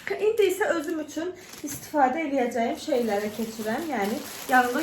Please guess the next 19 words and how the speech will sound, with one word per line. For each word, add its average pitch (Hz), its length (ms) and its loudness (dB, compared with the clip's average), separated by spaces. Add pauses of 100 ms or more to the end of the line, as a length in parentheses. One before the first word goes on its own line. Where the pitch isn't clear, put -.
götürəcəyim. 254 600 0
Mən 339 260 2
belə 320 260 0
bunu 302 200 -2
sizinlə 285 500 0
bir 247 160 0
yerdə, 247 200 0
hətta 240 240 -2
canlı 240 260 2
yayında 233 300 2
sifariş 214 460 -4
etmişdim. 220 840 -2 (1300)
Belə 330 220 2
bir - 140 0
uzun 294 340 0
qollu, 233 340 4
önü 262 280 2
düyməli 233 480 0
pijama. 233 580 2